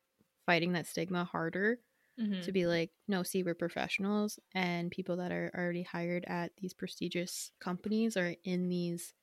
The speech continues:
Speaker 1: highly valued careers, I guess. They're
Speaker 2: Mm-hmm.
Speaker 1: like, "Oh, you can have these because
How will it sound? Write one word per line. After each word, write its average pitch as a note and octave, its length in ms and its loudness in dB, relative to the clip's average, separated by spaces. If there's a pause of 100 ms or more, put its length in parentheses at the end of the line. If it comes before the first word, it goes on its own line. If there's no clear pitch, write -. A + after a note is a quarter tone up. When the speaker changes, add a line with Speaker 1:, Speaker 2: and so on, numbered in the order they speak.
(360)
Speaker 1:
highly F3 400 2
valued F3 540 -4
careers, F#3 680 -2
I A#3+ 160 0
guess. B3+ 680 -2 (280)
They're F#3 160 6
Speaker 2:
Mm-hmm. - 20 4
Speaker 1:
like, F3 300 0 (260)
"Oh, G3 100 4
you F#3 160 2
can F3+ 140 -2
have F3 280 2
these E3 260 -2
because F3+ 560 -2